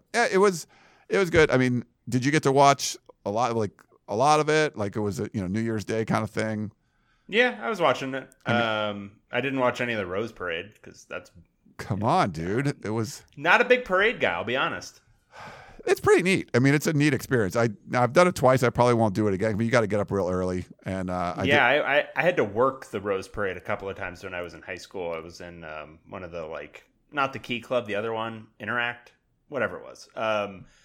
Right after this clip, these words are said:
Speaker 2: the one through, I think, the Rotary. I don't know.
Speaker 1: Okay.
Speaker 2: Uh, but we would go and we would, I think we helped, I wanna say I helped cut roses one year. And you just get there so friggin' early. Um,
Speaker 1: Oh, wow.
Speaker 2: and I was doing it the night before. I, it,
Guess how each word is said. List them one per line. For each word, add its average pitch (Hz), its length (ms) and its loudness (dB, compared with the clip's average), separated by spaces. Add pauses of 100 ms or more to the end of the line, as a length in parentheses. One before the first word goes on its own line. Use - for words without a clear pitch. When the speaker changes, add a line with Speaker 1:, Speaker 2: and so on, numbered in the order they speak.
(160)
Speaker 2:
the 135 80 -2
one 135 140 4
through, 117 240 0
I 104 60 6
think, 95 180 -6
the 92 80 -8
Rotary. 107 460 -6 (240)
I 107 80 -4
don't 85 120 -6
know. 64 100 -18 (400)
Speaker 1:
Okay. 135 160 6
Speaker 2:
Uh, 110 200 6
but 127 360 -2
we 143 120 0
would 131 200 0
go 131 320 6
and 117 120 -2
we 117 100 -4
would, 107 300 -4
I 107 60 -6
think 165 260 -8
we 139 140 -8
helped, 120 400 -6 (540)
I - 100 -14
wanna 147 220 -4
say 147 240 0
I 117 40 0
helped 117 280 -6
cut - 260 -4
roses 90 640 -10
one 92 220 -12
year. 85 320 -12 (420)
And 117 100 -4
you 123 80 -2
just 127 180 -4
get 117 160 2
there 104 140 -4
so - 340 -4
friggin' 104 360 -4
early. 87 460 -8 (140)
Um, 85 600 -8
Speaker 1:
Oh, 80 120 -2
wow. 76 60 -2
Speaker 2:
and 78 120 -4
I 98 60 -2
was 101 140 -8
doing 113 260 -2
it 110 80 -6
the 107 60 -8
night 104 240 -6
before. 120 640 -6
I, 113 180 -6 (520)
it, - 260 -8